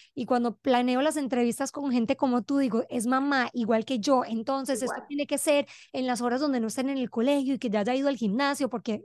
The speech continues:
Speaker 1: ajá, yo entiendo. Muy lindo el
Speaker 2: Sí.
Speaker 1: mensaje que estás dando, y sé que mucha gente, más allá del chiste, en esta entrevista se va a identificar un poco contigo de esa realidad, de esa ansiedad que sentimos las mamás.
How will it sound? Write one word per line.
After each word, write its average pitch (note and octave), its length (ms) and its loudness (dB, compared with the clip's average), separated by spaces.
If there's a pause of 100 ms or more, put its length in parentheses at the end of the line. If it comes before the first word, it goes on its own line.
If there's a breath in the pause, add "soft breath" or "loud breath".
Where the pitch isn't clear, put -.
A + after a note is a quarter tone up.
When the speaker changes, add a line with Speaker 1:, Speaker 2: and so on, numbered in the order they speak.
(100)
Speaker 1:
ajá, A3+ 440 -2
yo C4 140 -10
entiendo. B3 540 0 (1000 soft breath)
Muy C#4+ 160 8
lindo D#4+ 220 8
el F4 80 8
Speaker 2:
Sí. - 0 -
Speaker 1:
mensaje D4+ 340 2
que - 60 -4
estás A#3+ 240 0
dando, C4+ 320 4
y D4 100 0
sé B3 200 2
que C4+ 100 4
mucha D4 400 2
gente, B3+ 420 0
más A3+ 220 -2
allá A#3+ 220 -2
del B3+ 120 0
chiste, C4+ 540 -2
en G#3+ 80 0
esta A3 140 -2
entrevista A#3 340 -2
se B3 80 -2
va A3 60 2
a G#3 60 2
identificar G#3+ 460 -2
un G3 100 -2
poco A#3+ 220 -2
contigo A3 440 -2
de G3 140 0
esa A3 140 -2
realidad, A3 340 0
de F#3 40 2
esa G#3+ 140 -2
ansiedad F#3 360 -2
que G#3 120 -6
sentimos F3+ 360 -2
las F#3 120 0
mamás. E3+ 440 -4